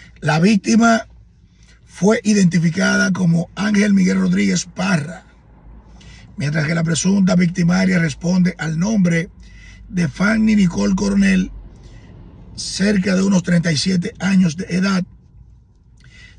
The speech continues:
quien luego de haber cometido el hecho fue arrestada tras haber ejecutado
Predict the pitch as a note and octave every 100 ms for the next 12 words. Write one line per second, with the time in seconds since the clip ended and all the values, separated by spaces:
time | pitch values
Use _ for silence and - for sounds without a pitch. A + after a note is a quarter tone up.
0 | - F#3 G3 F#3+ A#3 A#3+ A3+ A3+ G#3+ G#3+
1 | F#3+ G#3+ G#3 A3+ G3+ - E3 - _ _
2 | - - - - - - F3 F3+ G3+ G3
3 | - F3+ E3 D#3+ - - F#3+ F#3+ F#3+ -
4 | _ - _ _ D3+ D#3 - - - _
5 | _ _ _ _ _ _ _ _ - -
6 | - - - - - - E3 F#3+ G#3 F#3
7 | - _ _ _ _ _ _ _ _ _
8 | - D#3+ E3 E3+ C#3 G3+ D#3+ - -